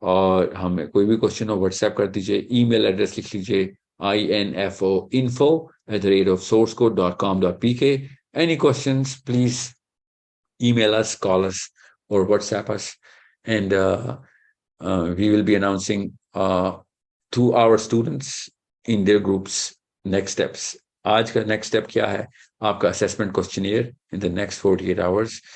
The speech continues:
अ, लोड हो जाएगा। We will be giving you five days to complete those questions। It's a long questionnaire।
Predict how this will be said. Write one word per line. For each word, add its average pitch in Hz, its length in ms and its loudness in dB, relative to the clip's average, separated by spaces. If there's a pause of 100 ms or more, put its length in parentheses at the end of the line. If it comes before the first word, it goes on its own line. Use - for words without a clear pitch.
(400)
अ, 90 340 2
लोड 95 240 4
हो 98 80 -2
जाएगा। 110 320 4
We 98 160 2
will 92 180 2
be 92 120 0
giving 101 340 -2
you 98 80 0 (220)
five 127 160 2
days 120 440 0
to - 40 -10
complete 95 500 -6
those 104 300 4 (540)
questions। 104 280 -2
It's 95 160 -8
a 92 60 0
long 98 220 0
questionnaire। 113 460 0